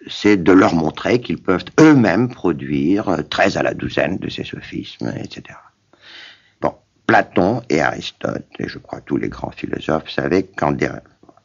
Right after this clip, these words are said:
en ultime instance, la quête de la vérité n'est pas fondable, parce que fonder, ça veut dire être déjà dans une attitude rationnelle dans le meilleur sens du terme, n'est-ce pas ?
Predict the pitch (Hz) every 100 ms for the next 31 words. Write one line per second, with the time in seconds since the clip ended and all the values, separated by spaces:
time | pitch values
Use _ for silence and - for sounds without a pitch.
0 | _ _ - - 73 82 - - 131 92
1 | 62 - - 107 101 101 - - - -
2 | - - - 73 - 127 - 76 65 62
3 | 55 50 50 _ 85 107 - _ _ _
4 | - 71 73 - 98 - - - 62 52
5 | 62 71 - 58 - - - _ _ _
6 | - 78 - - - 104 92 101 101 98
7 | 76 87 113 - 92 - 78 73 127 123
8 | - 92 - _ _ _ _ - 101 90
9 | 95 82 - - 98 110 101 - - -
10 | - - - - - 95 104 - 101 110
11 | 117 98 87 87 90 92 87 - 92 90
12 | - - 180 90 73 69 65 - 113 143